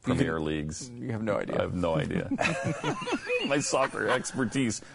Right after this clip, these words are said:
Speaker 1: runs out very quickly.
Speaker 2: It does.
Speaker 1: It runs
Speaker 2: Right
Speaker 1: about
Speaker 2: after
Speaker 1: a quarter
Speaker 2: Ronaldo.
Speaker 1: of an inch.
Speaker 2: Mm-hmm. I don't think
Speaker 1: Uh,
Speaker 2: dough, you're even sure about the dough part. It's
Speaker 1: no,
Speaker 2: just
Speaker 1: I'm not.
Speaker 2: Ronaldo.
Speaker 1: It's Ronaldo.
Speaker 2: Ronaldo.
Speaker 1: Ronaldin-,
Speaker 2: Ding.
Speaker 1: Ronaldo.
Speaker 2: Robin Bing Bernstein.
Speaker 1: <laughs>
Speaker 2: Bernberg.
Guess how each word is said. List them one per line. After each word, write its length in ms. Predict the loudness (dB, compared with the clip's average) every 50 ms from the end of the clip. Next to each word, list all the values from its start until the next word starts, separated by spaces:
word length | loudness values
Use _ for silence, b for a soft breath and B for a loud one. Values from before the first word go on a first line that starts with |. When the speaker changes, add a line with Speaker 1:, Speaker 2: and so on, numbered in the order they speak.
| B B 2
Speaker 1:
runs 260 | 4 4 6 6 4
out 140 | 2 2 0
very 220 | 0 -2 -2 -2
quickly. 300 | -2 -4 -6 -2 0 0
Speaker 2:
It 60 | 2 2
does. 360 | 2 0 0 -4 -8 -10 B B B B B 2
Speaker 1:
It 160 | 2 4 4
runs 280 | 4 4 2 2 2
Speaker 2:
Right 120 | 4 4 4
Speaker 1:
about 100 | 4 4
Speaker 2:
after 140 | 2 0 -2
Speaker 1:
a 40 | 0
quarter 240 | 0 0 2 2 2
Speaker 2:
Ronaldo. 260 | 2 2 2 0 0
Speaker 1:
of 80 | 0
an 100 | 0 -2
inch. 340 | -2 -2 -2 -4 -4 -4 -4
Speaker 2:
Mm-hmm. 220 | -2 -2 0 0 2
I 40 | 2
don't 240 | 4 2 2 2 2
think 140 | 0 -2
Speaker 1:
Uh, 20 | 0
Speaker 2:
dough, 340 | 2 4 4 4 4 2 0
you're 180 | 0 0 0
even 220 | 0 0 0 -2 -2
sure 220 | -2 0 0 2
about 180 | 2 2 0 0
the 80 | 0
dough 240 | 0 2 2 2 0
part. 260 | 0 0 0 2 4
It's 60 | 6
Speaker 1:
no, 80 | 6 8
Speaker 2:
just 120 | 6 6 4
Speaker 1:
I'm 40 | 2
not. 140 | 2 2
Speaker 2:
Ronaldo. 280 | 2 2 0 0 0 -2
Speaker 1:
It's 120 | -4 -2
Ronaldo. 840 | 0 2 4 4 4 4 2 0 0 -2 -4 -4 -2 -2 -2 -2 -4 -4
Speaker 2:
Ronaldo. 400 | -4 -4 -2 -2 -2 -2 -2 0
Speaker 1:
Ronaldin-, 1000 | 2 4 4 4 6 4 4 4 2 0 -2 -2 0 0 0 0 0 0 0 -2 -2
Speaker 2:
Ding. 220 | -2 -2 -2 -2 -2
Speaker 1:
Ronaldo. 640 | 0 2 2 2 4 4 4 6 6 4 4 4
Speaker 2:
Robin 200 | 4 4 4 2 0
Bing 220 | -2 -2 -4 -2 0
Bernstein. 680 | 0 0 0 0 -2 -2 0 2 2 2 2 0 0
Speaker 1:
<laughs> 1000 | 0 0 0 2 2 0 0 0 -2 -2 -4 -2 -2 -4 -4 -4 -4 -4 -4 0
Speaker 2:
Bernberg. 540 | 0 2 2 4 2 2 0 0 -2 -2